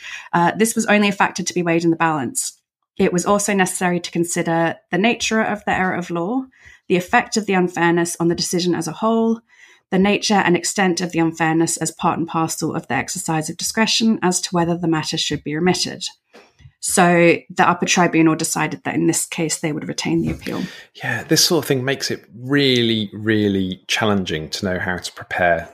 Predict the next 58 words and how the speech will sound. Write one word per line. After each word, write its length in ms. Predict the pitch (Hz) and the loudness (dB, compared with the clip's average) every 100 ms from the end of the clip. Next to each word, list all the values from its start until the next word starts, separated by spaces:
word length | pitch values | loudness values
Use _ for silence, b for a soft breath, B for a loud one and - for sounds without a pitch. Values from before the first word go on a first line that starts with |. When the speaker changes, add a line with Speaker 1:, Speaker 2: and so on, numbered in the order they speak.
| _ | _
Speaker 2:
for 160 | - | -4
an 80 | 92 | -4
upper 160 | 90 - | -4 -6
<laughs> 20 | |
tribunal 920 | - - - - - - - 135 131 - | -4 -4 -6 -10 -10 -12 -2 0 0 -2
hearing, 640 | 143 131 120 - 131 - 104 | -2 0 -4 0 0 0 -4
Speaker 1:
Well, 320 | 208 196 180 - | 0 2 2 2
Speaker 2:
because 280 | 120 107 110 | 2 2 0
Speaker 1:
quite. 60 | 104 | 0
Speaker 2:
you 80 | |
don't 300 | - 113 98 | 2 2 2
know 260 | 95 107 98 | 0 2 2
whether 460 | 92 87 95 92 90 B B _ | -2 -2 0 -2 -4 B B _
the 80 | 107 | 0
tribunal 640 | - 110 95 95 92 92 | 2 2 2 0 -2 -4
is 160 | 95 95 | -6 -2
basically 500 | - 98 - - 95 | 0 0 0 -4 -6
going 380 | 85 92 90 90 | 0 -2 -2 -8
to 480 | - 95 90 90 92 | -8 -6 -6 -8 -8
say, 640 | - - 95 90 90 92 92 - | -4 0 0 0 -6 -10 -12 0
"Yes, 340 | 120 117 - | 0 0 -2
there's 140 | 104 92 | -4 -4
an 80 | |
error 220 | 90 87 87 | -4 -4 -4
and 160 | 85 | -6
we're 80 | 87 | -6
gonna 200 | 90 90 | -6 -4
go 140 | 85 | -2
and 260 | 85 85 85 | -2 -4 -10
redecide 360 | 92 87 87 82 | -8 -4 -4 -4
the 60 | |
case 340 | - 85 82 - | -6 -6 -6 -10
right 340 | 101 98 92 82 | -6 -2 -2 0
now," 360 | 101 135 165 B B _ | 0 0 -2 B B _
or 180 | 110 104 | 2 4
they're 120 | 101 | 4
gonna 200 | 98 101 | 2 2
say, 400 | 95 98 92 90 95 | 0 2 2 0 0
Speaker 1:
Yeah. 100 | 107 | 2
Speaker 2:
"Yes, 240 | 117 - | 2 0
we're 60 | 101 | -2
going 160 | 98 | -2
to 100 | - | -2
retain, 440 | 95 92 - 135 117 | -4 -2 0 0 2
you 80 | |
know, 40 | 110 | 0
there's, 360 | 101 104 104 | 0 -4 -4
if 120 | 107 - | -4 -2
there's 100 | 104 | 0
an 60 | |
error, 160 | 110 107 | 2 0
we're 80 | 101 | 0
going 140 | 98 | -4
to 100 | - | -4
retain 340 | 95 - 110 | -4 0 2
it, 120 | 101 - | 0 -2
but 180 | - 80 | -6 -4
re-, 160 | 98 | -8